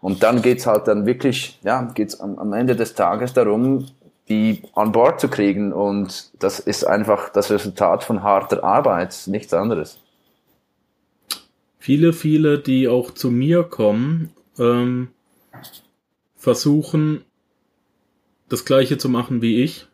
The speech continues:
Speaker 2: Unter Umständen kennst du das.
Speaker 1: Mhm.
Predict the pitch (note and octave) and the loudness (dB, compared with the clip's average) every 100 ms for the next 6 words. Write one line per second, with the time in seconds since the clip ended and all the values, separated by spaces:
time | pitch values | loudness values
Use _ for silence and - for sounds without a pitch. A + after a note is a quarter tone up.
0 | _ _ _ _ _ _ _ _ - B2+ | _ _ _ _ _ _ _ _ -4 2
1 | C3 B2+ C3 - C#3 C#3+ - C3+ B2 - | 4 2 0 -2 -2 -2 -4 -4 -4 -8
2 | - C3 D#3+ - A2+ G#2+ D3 D#3 - _ | -4 -2 -2 -2 0 2 0 -2 -14 _
3 | A#2+ G2+ A2 B2+ | 0 2 0 -4